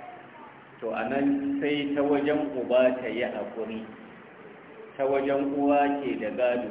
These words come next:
ita kadai. Wa in takun bil aksi, idan ko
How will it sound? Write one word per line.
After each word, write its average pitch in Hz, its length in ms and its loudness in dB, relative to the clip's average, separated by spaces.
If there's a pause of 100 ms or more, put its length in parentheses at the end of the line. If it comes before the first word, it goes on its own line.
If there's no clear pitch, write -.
ita 107 280 -6
kadai. 113 480 -2 (3000)
Wa 120 140 -2
in 233 240 4
takun 95 460 4
bil 147 240 4
aksi, - 420 -2 (2250)
idan 196 420 4
ko 214 80 6